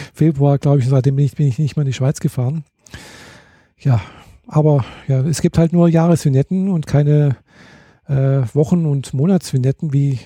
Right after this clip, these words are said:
äh, in Österreich. Aber dafür sind die österreichischen teuer. Also die Jahresvignette kostet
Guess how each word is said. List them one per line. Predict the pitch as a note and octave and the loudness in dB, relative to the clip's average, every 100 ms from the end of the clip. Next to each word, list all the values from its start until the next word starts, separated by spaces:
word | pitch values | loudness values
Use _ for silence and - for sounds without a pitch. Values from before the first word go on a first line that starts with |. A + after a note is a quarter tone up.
| F3 | -8
äh, | C#3 C3 D3 | -4 -4 -4
in | C3+ | -4
Österreich. | D3 E3+ C#3 A#2 D#3 | -4 -2 -2 0 0
Aber | E3 | 2
dafür | D3+ C#3+ | 2 0
sind | D#3+ F3 E3+ | -2 -2 0
die | E3 | 2
österreichischen | E3+ - C#3+ D3 D3 D3+ | 2 2 0 0 0 -4
teuer. | C#3 C#3+ C3+ | -2 0 0
Also | B2 B2+ | 0 -2
die | C3 | -4
Jahresvignette | A#2 B2 D3+ - D3 D3 D3+ | -2 -2 -2 -2 -4 -2 -4
kostet | C#3 - | -6 -4